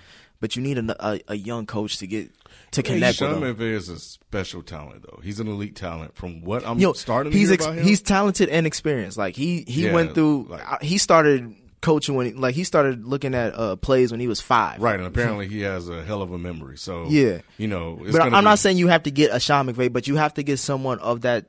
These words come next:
Speaker 1: that brings that type of energy and continuity and, and that leadership.
Speaker 2: Yeah.
Speaker 1: 'Cause you can't. To me, like,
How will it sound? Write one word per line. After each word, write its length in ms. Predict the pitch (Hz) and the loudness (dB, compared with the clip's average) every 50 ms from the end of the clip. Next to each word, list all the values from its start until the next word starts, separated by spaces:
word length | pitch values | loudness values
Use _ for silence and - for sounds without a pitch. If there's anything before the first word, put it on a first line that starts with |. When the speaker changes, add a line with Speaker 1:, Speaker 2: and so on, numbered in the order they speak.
| _ _ - | _ _ -2
Speaker 1:
that 200 | 131 123 120 120 | -2 -2 0 -2
brings 220 | 117 135 135 139 123 | -4 -4 -4 -2 -2
that 140 | 131 117 | -2 -2
type 220 | - 143 139 127 117 | 0 0 0 0 0
of 60 | 90 | -2
energy 460 | 107 127 131 127 120 113 127 123 117 | -2 -2 -2 -4 -4 -4 -2 -2 -2
and 80 | 110 107 | -2 -2
continuity 720 | - 131 123 117 120 123 127 123 120 117 117 113 113 110 | -2 -2 -4 -4 -4 -6 -6 -4 -4 -4 -4 -4 -4 -4
and, 160 | 107 107 104 101 - - - - _ | -6 -6 -8 -12 -14 -20 -20 -20 _
and 180 | - 101 120 123 | -8 -4 -2 0
that 140 | 127 120 110 | 0 0 0
leadership. 580 | 113 131 147 151 139 123 120 - - 107 101 | 2 2 4 4 4 2 0 -2 -4 -4 -4
Speaker 2:
Yeah. 200 | 98 90 85 82 80 - _ _ _ - | -4 -6 -10 -12 -14 -18 _ _ _ -6
Speaker 1:
'Cause 220 | - 156 139 127 120 | -2 0 0 2 0
you 60 | 156 | 0
can't. 360 | 160 - 220 208 190 170 - - - - - _ _ _ _ _ _ - - | 2 2 2 2 2 0 -2 -6 -12 -20 -20 _ _ _ _ _ _ -8 -2
To 100 | - 175 | -2 0
me, 240 | 180 196 202 196 180 | 2 4 4 4 4
like, 380 | 160 165 151 143 123 101 - | 4 4 4 2 2 -2 -8